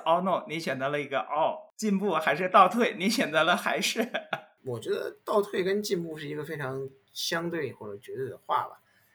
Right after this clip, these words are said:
Speaker 2: 这也说明了一些有些问题，你这个是不，不打破现有框架是没有办法取得一些新的进展。那，但是这个东西，我觉得其实它这个判决最大的问题就来说，它只是一个从表面或者说从法律层面上把它的这个，呃，这个核-，核线性外衣去剥去，但实际上你这个操作它，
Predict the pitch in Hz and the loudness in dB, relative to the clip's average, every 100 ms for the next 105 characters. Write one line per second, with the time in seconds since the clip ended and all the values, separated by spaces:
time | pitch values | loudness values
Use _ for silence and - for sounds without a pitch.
0 | - - 131 175 170 160 156 123 135 175 | -8 -4 -2 0 0 0 -2 -2 -2 -2
1 | 135 123 123 107 117 117 117 131 127 - | -2 -2 -4 -6 -8 -6 -8 -8 -10 -4
2 | 190 190 - 151 135 151 - - 147 147 | -2 -2 -4 -6 -4 -6 -6 -8 -2 0
3 | 120 123 127 117 135 123 110 - 104 104 | 0 -2 -8 -6 -6 -6 -10 -14 -16 -14
4 | 113 117 127 135 180 101 - _ _ _ | -12 -12 -10 -4 -6 -6 -16 _ _ _
5 | - 190 - - 427 508 381 320 240 139 | -2 0 2 2 2 2 2 4 4 2
6 | 165 185 208 220 220 214 208 196 196 214 | 2 4 4 4 4 2 2 4 6 6
7 | 165 160 147 147 139 151 151 110 127 131 | 6 4 0 0 -2 -2 -4 -6 -8 -6
8 | 147 135 127 123 135 _ _ _ 175 120 | -4 -4 -6 -8 -10 _ _ _ 2 4
9 | 185 220 165 143 151 196 208 - - 196 | 4 4 2 -2 -4 -4 -2 0 6 6
10 | 165 143 143 135 123 131 139 135 143 120 | 6 -2 -2 -2 -2 -4 -4 -4 -6 -6
11 | 110 123 _ _ _ - 104 107 110 120 | -8 -10 _ _ _ -8 -8 -8 -12 -12
12 | 120 151 156 180 214 214 196 190 180 180 | -8 -4 -2 2 4 4 4 4 4 2
13 | 180 175 254 285 311 - - 147 - 214 | -4 -6 -2 0 0 -4 -6 -8 -6 0
14 | 349 381 339 139 160 - 208 - - - | 0 2 -2 -2 -6 0 4 4 2 -2
15 | 160 | -12